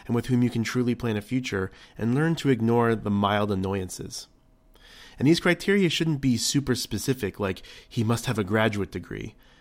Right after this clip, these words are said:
because that's not going to predict long-term contentment. Rather, it should be values-based, like we both agree that family is super important, or we both hold the same philosophy on how to raise children. Now, for men,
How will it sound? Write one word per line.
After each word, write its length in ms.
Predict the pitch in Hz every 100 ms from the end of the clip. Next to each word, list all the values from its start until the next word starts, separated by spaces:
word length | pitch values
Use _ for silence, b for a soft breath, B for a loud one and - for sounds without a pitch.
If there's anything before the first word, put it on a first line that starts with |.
| b -
because 180 | 110 131
that's 140 | 151
not 160 | 170 165
going 160 | 165 147
to 80 |
predict 300 | 131 123 127
long-term 560 | 110 107 110 - 110 101
contentment. 540 | - 90 98 - - - - b b b b -
Rather, 360 | 135 151 143 -
it 100 | 127
should 140 | 127
be 100 | 123
values-based, 1000 | 98 113 117 110 90 95 92 95 - -
like 300 | 107 101 - B B B
we 120 | 117 110
both 300 | 110 107 104
agree 160 | 107
that 140 | 107 101
family 440 | - 104 107 104
is 120 | 101
super 240 | - 110 104
important, 580 | 101 123 104 92 104 B B B
or 400 | - 101 95 90 b b -
we 100 | 110
both 280 | 107 107 -
hold 140 | 104
the 60 | 104
same 240 | 117 104
philosophy 600 | - 104 113 - 95 101
on 120 | 98
how 140 | 101 104
to 160 | -
raise 380 | 98 104 104 101
children. 500 | - 110 101 110 110 - _ - - - _ - B B B B B B 123
Now, 260 | 135 135
for 200 | - 147
men, 460 | 135 165 185 196